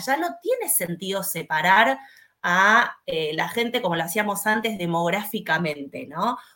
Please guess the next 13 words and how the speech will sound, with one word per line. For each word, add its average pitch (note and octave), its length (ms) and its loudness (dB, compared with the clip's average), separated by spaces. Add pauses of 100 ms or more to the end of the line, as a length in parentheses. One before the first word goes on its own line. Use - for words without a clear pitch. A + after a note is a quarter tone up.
Hoy D#4+ 200 2
en C#4+ 200 -2
día, D4 220 2
al F#3+ 100 0
igual G#3 300 2
que B3+ 80 -6
se - 140 -2
hace A3+ 220 -2
con F#3+ 120 0
el E3 140 -4
cliente, E3+ 680 -2 (320)
se - 200 0
arquetipa G#3 1080 0